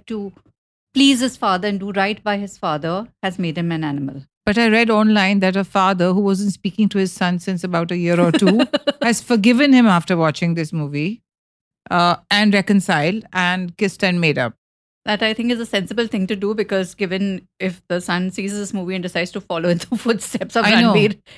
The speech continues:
Speaker 1: it might be quite a dangerous
Speaker 2: Yeah, so it's a
Speaker 1: situation.
Speaker 2: cautionary tale also. Yeah.
Speaker 1: I, I think in that sense, it's a good cautionary tale for all fathers. Please be nice to your sons. <laughs> You want them to turn out well.
Speaker 2: Yeah, I think to all kids, to
Speaker 1: To all
Speaker 2: daughters
Speaker 1: kids,
Speaker 2: as well.
Speaker 1: yeah.
Speaker 2: Yeah.
Speaker 1: Yeah, it's not,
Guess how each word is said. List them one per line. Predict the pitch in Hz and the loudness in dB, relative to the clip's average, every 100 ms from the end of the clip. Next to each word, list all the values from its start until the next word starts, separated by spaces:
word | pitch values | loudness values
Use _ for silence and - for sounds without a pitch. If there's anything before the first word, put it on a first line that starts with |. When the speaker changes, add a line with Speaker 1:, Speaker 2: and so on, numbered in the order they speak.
| - | -12
Speaker 1:
it | 240 | -4
might | 208 190 | -2 0
be | 220 | -2
quite | 190 170 | -2 0
a | 233 | 0
dangerous | 180 202 | 2 2
Speaker 2:
Yeah, | 180 170 | 4 2
so | 220 | 2
it's | 214 | 2
a | 254 | 2
Speaker 1:
situation. | 208 202 185 | 2 2 2
Speaker 2:
cautionary | 220 202 | 4 4
tale | 190 175 160 | 4 2 2
also. | 127 131 - 143 - _ _ | -2 -4 -10 -12 -12 _ _
Yeah. | 170 165 160 160 165 _ _ _ - | -8 -8 -8 -12 -18 _ _ _ -4
Speaker 1:
I, | 240 - - | -4 -4 -4
I | 247 | -4
think | 262 311 320 | -4 -6 -4
in | 254 | 0
that | 220 220 | 0 -2
sense, | 254 262 | -4 -4
it's | 262 247 | -4 -6
a | |
good | 240 247 | -6 -4
cautionary | 190 196 220 233 | -4 -4 -6 -6
tale | 214 185 196 | -6 -6 -4
for | 185 170 | -4 -4
all | |
fathers. | 202 160 151 180 208 | -2 -2 -2 -4 -8
Please | - 220 | -8 -8
be | 240 | -4
nice | 202 156 160 | -2 -4 -4
to | 180 | -6
your | 175 | -6
sons. | - 151 - - _ | -4 -4 -4 -6 _
<laughs> | _ _ _ | _ _ _
You | 247 | -4
want | 202 185 | -2 -4
them | 180 190 | -6 -8
to | 196 | -4
turn | 190 156 | -2 -2
out | 170 160 | -4 -4
well. | 156 175 - _ | -8 -10 -18 _
Speaker 2:
Yeah, | 180 160 160 | -8 -6 -4
I | 277 | -6
think | 285 339 | -8 -10
to | 277 | -4
all | 226 208 | -4 -4
kids, | 175 156 | -6 -8
to | - | -10
Speaker 1:
To | 185 175 | -6 -4
all | |
Speaker 2:
daughters | 165 175 | -4 -6
Speaker 1:
kids, | 165 139 | -8 -8
Speaker 2:
as | |
well. | 143 - | -10 -10
Speaker 1:
yeah. | 156 139 - | -12 -12 -12
Speaker 2:
Yeah. | 160 139 151 - | -12 -12 -14 -16
Speaker 1:
Yeah, | 180 143 - | -14 -12 -12
it's | 165 - | -14 -10
not, | 170 156 | -10 -10